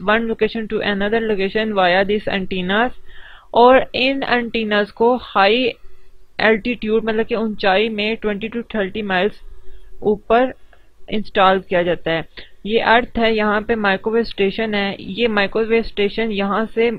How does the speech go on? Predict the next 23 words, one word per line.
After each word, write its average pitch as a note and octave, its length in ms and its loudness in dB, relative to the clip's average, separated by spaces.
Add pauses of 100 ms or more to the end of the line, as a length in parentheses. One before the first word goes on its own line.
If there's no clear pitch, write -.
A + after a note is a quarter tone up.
(140)
signal, G3+ 420 -4
अ, G3 560 -4 (720)
send B3 240 0
करेगा, G#3 540 0
इसको A3+ 320 2
देगा A#3+ 280 4
और A#3 120 2
ये A3+ 240 -2
इसको A#3 300 -2
amplify G3+ 680 -2
करके F#3+ 380 0
आगे G3+ 480 0 (380)
ट्रांसले-, G#3 520 0
आगे G3+ 420 0
transmit G#3 460 -4
करेगा G3 400 0
Next G3 460 -2 (200)
जो G3+ 340 0 (720)
अर्थ G#3+ 400 0
wave G#3 420 2
microwave G3 720 -2
station F3 540 -4
है। E3 160 -6